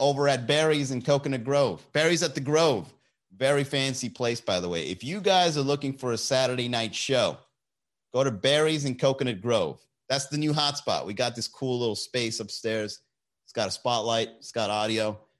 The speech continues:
And my boy, uh, Baked Pliskin is gonna be hosting it. I'll be showing up, doing a couple of bits here and there. You know what I mean? You know, talking shit, right? Talking to the, talking to the Coconut Grove ladies. "I know you go to U M.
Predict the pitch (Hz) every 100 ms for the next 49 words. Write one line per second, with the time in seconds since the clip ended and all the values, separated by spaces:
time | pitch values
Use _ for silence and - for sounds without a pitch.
0 | _ - 101 95 113 107 101 98 87 110
1 | 98 - 123 117 - 95 90 101 90 90
2 | 101 92 - 85 80 - 98 95 - 101
3 | 92 90 90 - 90 104 92 - 92 87
4 | 87 80 87 - 98 90 85 90 92 165
5 | 120 95 80 98 90 - 98 - - -
6 | 92 90 _ _ 110 117 - 107 107 92
7 | 87 - _ _ - 151 131 127 120 151
8 | 135 135 98 127 123 117 120 120 131 131
9 | - _ - 147 180 170 147 151 139 120
10 | 123 120 120 135